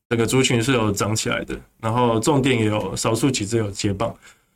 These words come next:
那真A I，真A I概念股今天大概也会有所反弹，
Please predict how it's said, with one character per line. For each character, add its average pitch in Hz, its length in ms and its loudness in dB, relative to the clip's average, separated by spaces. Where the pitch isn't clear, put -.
那 156 160 0
真 170 160 2
A 160 300 0
I， - 0 -
真 165 220 2
A 165 160 2
I 160 40 0
概 165 180 0
念 151 180 2
股 113 220 2
今 139 180 2
天 143 180 2
大 135 140 0
概 131 160 2
也 110 160 2
会 120 180 2
有 117 80 4
所 110 160 0
反 113 200 -6
弹， 117 200 -10